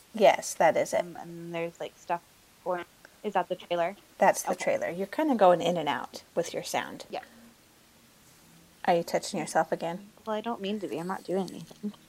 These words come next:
Speaker 2: <laughs> No,
Speaker 1: Okay.
Speaker 2: I'm not. I'm just sitting
Speaker 1: Okay.
Speaker 2: here.
Speaker 1: Okay. So, yeah, the trailer's great because it introduces a bunch of new characters, um, without, like, I mean, 'cause it's just, like, music, so you don't really hear a voiceover or anything,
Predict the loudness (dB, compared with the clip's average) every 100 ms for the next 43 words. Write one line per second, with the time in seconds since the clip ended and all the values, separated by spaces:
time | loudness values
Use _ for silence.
0 | -6 -6 -6 -20 -2 0 0 2 4 4
1 | 2 0 -4 -4 2 2 4 2 2 2
2 | 2 0 -4 -20 _ _ _ -14 -12 -12
3 | -14 0 6 8 6 4 -12 2 10 12
4 | 12 12 10 -2 -2 4 6 6 4 8
5 | 10 10 6 6 4 4 0 2 4 4
6 | 2 4 6 8 6 4 2 0 2 2
7 | 2 0 -4 0 2 4 2 -2 -4 -2
8 | 0 0 0 4 4 4 -2 -2 -2 -6
9 | -12 -16 -20 -20 _ -6 -4 -2 -4 -12
10 | _ _ _ _ _ _ -2 4 4 4
11 | 2 0 0 0 -2 -2 -2 -2 -2 -2
12 | 0 -2 -6 -8 -8 -8 -6 -4 -2 -2
13 | -2 -6 -8 -4 -2 2 0 2 0 0
14 | 0 0 0 -2 -4 -6 -6 -6